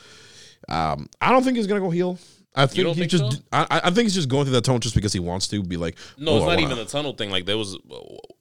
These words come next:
Speaker 2: uh, one of the promos last night was pretty, pretty interesting backstage or a backstage seg-, segment.
Speaker 1: Yeah.
Speaker 2: I could see, like, him, he's getting frustrated with the, with the,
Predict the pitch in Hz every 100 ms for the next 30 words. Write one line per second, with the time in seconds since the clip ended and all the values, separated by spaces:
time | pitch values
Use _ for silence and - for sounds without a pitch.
0 | 98 98 95 104 131 107 120 113 110 101
1 | 101 95 - 95 90 - 98 92 _ _
2 | _ _ 104 87 87 - - 87 80 82
3 | 78 - 85 82 78 73 82 80 - 85
4 | 78 - 76 71 - 78 71 71 69 _
5 | - 82 71 - _ _ 123 185 190 156
6 | 151 127 110 101 - 110 110 107 95 85
7 | 110 104 131 120 - 107 - 101 90 87
8 | 85 82 78 67 80 - 80 73 69 67